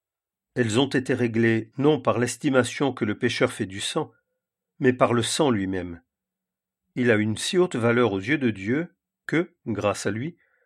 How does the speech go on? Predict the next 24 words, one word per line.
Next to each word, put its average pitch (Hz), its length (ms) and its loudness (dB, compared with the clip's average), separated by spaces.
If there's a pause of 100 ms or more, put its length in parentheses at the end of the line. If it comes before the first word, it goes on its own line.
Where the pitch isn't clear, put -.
(300)
Dieu 135 260 4
peut 160 180 0
avec 104 200 0
justice 123 480 -6
pardonner 117 500 -2
tout 185 140 -6
péché - 580 -4 (440)
et 120 100 2
recevoir 147 560 0
le 117 140 -2
pécheur 160 480 0
comme 98 240 -4
parfaitement 143 580 -2
juste - 480 -10
en 113 160 0
Christ. - 560 -14 (1040)
Comment 139 320 2
un 120 160 4
homme 143 240 2
pourrait-il 120 460 -2
jouir 131 360 0
d'une 113 240 0
paix 104 140 0
solide 117 640 -6